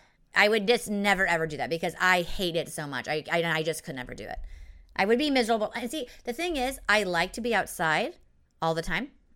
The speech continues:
and I'd rather be outside versus in my house. And I would never want that to not be a possibility of,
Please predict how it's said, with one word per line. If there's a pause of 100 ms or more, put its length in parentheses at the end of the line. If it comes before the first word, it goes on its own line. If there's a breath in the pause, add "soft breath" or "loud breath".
(120)
and
I'd
rather
be
outside
versus
in
my
house. (420 soft breath)
And (300)
I
would
never
want
that
to
not
be
a
possibility
of,